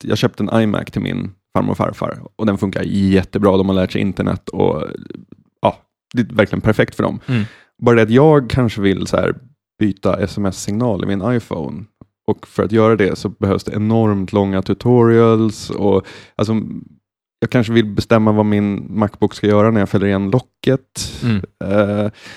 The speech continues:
Speaker 1: så att visst är det bra att ta bort funktionalitet för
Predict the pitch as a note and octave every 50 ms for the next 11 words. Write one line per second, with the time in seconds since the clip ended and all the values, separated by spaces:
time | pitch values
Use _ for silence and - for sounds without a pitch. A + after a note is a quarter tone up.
0 | - - - - _ _ _ - - A#2+ A#2 - - _ _ _ _ _ _ _
1 | _ - - A#2+ A#2+ C3 - - B2 A2+ G#2+ A#2+ D#3 E3 C#3+ - - A2+ - -
2 | - - - - _ _ _ _ _ - A#2 G#2+ A2 D#3+ E3 - - - B2+ A2
3 | - A2+ A2+ A2 G#2+ - G#2+ F#2+ G2 G2 - - - A2 G2 G2 F#2+ -